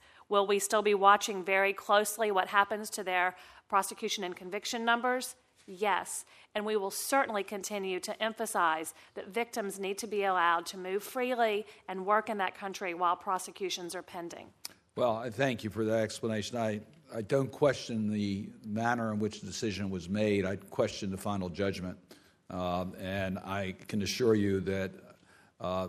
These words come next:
Speaker 2: I know that you'll be moving on, but we're gonna be watching this country very, very closely and see whether these trends are real and whether they're having an impact on the ground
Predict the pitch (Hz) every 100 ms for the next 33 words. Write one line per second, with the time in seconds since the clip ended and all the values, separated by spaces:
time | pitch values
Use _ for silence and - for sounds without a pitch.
0 | 92 107 120 113 110 - 135 117 113 117
1 | 107 117 110 101 98 95 120 110 101 98
2 | 95 110 107 107 101 98 98 - 107 92
3 | 98 90 87 113 117 117 113 - 107 95
4 | 113 110 95 - 98 98 - 92 82 82
5 | - - - _ - 92 92 92 80 -
6 | 113 104 101 95 90 95 - - 110 104
7 | 101 95 107 92 90 107 98 87 85 -
8 | - _ 95 92 95 98 92 92 101 92
9 | 90 95 95 98 90 90 98 90 85 90
10 | 92 85 82